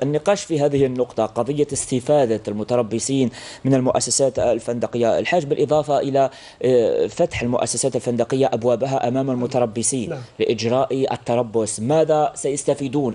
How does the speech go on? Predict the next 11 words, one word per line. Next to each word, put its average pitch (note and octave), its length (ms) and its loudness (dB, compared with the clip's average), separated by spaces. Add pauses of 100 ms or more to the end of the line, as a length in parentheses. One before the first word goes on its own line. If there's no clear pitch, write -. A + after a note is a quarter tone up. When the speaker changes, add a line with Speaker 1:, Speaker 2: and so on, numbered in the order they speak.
Speaker 1:
أيضًا؟ F#2+ 220 -10 (880)
Speaker 2:
آه، E3 420 4
سيدي E3 360 0
الكريم، E3 480 0
يعني، D3 460 -2
آه، C#3 220 -4 (100)
بالنسبة D#3 480 0
للطلبة، D3 680 -2 (680)
يعني، D3+ 360 2
راح D3+ 220 -2
ي-، C#3+ 580 0